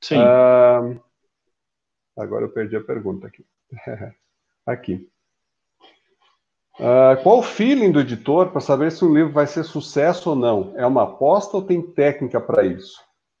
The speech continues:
Speaker 2: Você que
Speaker 1: Meu
Speaker 2: foi editor lá na, que selecionava texto, o que que você fazia?
Speaker 1: Meu amigo, ah, bom, primeira coisa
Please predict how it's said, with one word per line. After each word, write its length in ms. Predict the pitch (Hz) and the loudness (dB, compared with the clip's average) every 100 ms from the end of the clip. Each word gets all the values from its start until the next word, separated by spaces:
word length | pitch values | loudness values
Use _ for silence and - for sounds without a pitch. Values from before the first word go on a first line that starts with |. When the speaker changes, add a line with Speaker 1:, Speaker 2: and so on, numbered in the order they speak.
| _ _ _ _ _ _ | _ _ _ _ _ _
Speaker 2:
Você 320 | 131 131 180 185 | -10 -4 0 0
que 100 | 175 | 2
Speaker 1:
Meu 120 | 123 | 2
Speaker 2:
foi 460 | 160 170 147 - - | 6 6 4 2 -2
editor 840 | 143 139 147 151 - 156 170 175 139 | -2 2 -2 -2 0 4 4 4 4
lá 200 | 143 143 | 4 4
na, 440 | 143 127 113 101 - _ _ - | 4 4 4 0 -6 _ _ -16
que 60 | |
selecionava 880 | 127 160 151 147 151 139 165 180 175 | -6 -2 -2 0 0 4 4 4 2
texto, 460 | - 135 107 - | 0 0 0 -4
o 40 | - | -8
que 160 | 185 | -6
que 60 | 190 | -2
você 220 | 175 - | -2 -2
fazia? 440 | 147 135 113 104 87 - _ _ _ _ _ _ - | 0 -2 0 -4 -4 -8 _ _ _ _ _ _ -2
Speaker 1:
Meu 340 | 131 185 214 | 2 4 4
amigo, 600 | 196 170 139 117 101 95 110 - - | 4 2 0 -2 -6 -10 -14 -20 -8
ah, 840 | 135 131 131 127 127 120 117 110 117 _ _ _ _ _ _ _ _ _ - | -4 -2 0 -2 -2 -2 -2 -4 -10 _ _ _ _ _ _ _ _ _ -2
bom, 280 | 156 117 110 | 2 2 0
primeira 440 | 175 202 220 214 | 0 2 2 2
coisa 540 | - 113 101 98 95 | 0 0 0 -6 -12